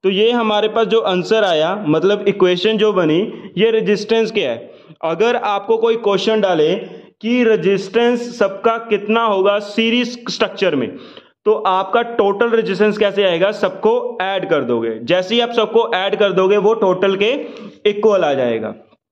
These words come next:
एक आपको फो-, अ, numerical करके दिखा लेते हैं ताकि confusion ना हो। ठीक है, तो यहाँ पे question दिया हुआ है series का ही, कि ये लगा आपके पास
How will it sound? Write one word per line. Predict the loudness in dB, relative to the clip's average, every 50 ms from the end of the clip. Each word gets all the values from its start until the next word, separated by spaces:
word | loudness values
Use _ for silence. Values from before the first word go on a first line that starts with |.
| _ _ _ _ _ _ _ _ -8 -4
एक | -2 -2 0
आपको | -2 -2 -2 -2 -2 0
फो-, | 0 -2 -2 0
अ, | 2 2 2 2
numerical | 2 2 2 2 0 0 0 0 0 2
करके | 2 0 0 0 0
दिखा | 2 2 2 2 0
लेते | 0 -2 0 0 -2
हैं | -2 -2 -4 -8 -14 -16 -16 -16 -10 -4
ताकि | -4 -4 -2 -2 -2
confusion | 0 0 0 0 0 0 0 2 2 0 0
ना | 0 0
हो। | 0 -2 -4 -6 -10 -18 -14 -8 -4
ठीक | -4 0 0
है, | -2 -2 -2 -8 -12 -18 -20 -20 _ _ _ _ _ _ _ _ _ _ _ _ _ _ _ -2
तो | -2 0
यहाँ | 0 0 -2 -2 -2
पे | 0 0 0
question | 0 0 -2 0 0 -2 0
दिया | 0 0 0 2
हुआ | 2 2 2
है | 2
series | 2 2 2 4 4 2 2 2
का | 0 0
ही, | 0 -2 -6 -10 -14 -18 -20 -20 _ _ _ _ _ _ _ _ _ _ _ _ _ _ _ _ _ _ _ _ _ _ _ _ _ _ _ _ _ _ _ -6
कि | -2 0
ये | 2 2 2 2 2 2
लगा | 0 0 0 0 0
आपके | 0 -2 -2 -2 -2 -2
पास | -2 -2 -2 0 0 0 -2 -2